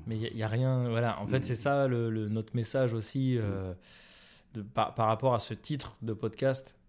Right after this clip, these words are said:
Speaker 1: Voilà, on, on n'est pas des sauveurs. Et franchement, vous invi-, je vous invite, euh, vous tous et nous tous,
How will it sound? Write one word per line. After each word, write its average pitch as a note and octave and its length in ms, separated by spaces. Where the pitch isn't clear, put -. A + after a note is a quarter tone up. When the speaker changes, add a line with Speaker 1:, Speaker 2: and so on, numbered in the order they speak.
Speaker 1:
Voilà, G#2 280
on, E2 560
on G2+ 40
n'est G2+ 100
pas A#2+ 160
des C3 80
sauveurs. B2 420
Et A2 80
franchement, B2+ 400
vous G#2+ 140
invi-, G#2+ 260
je G#2+ 140
vous A2+ 260
invite, A#2+ 380
euh, B1+ 120
vous A#2 220
tous C#3+ 320
et A2+ 40
nous D3 140
tous, B2+ 380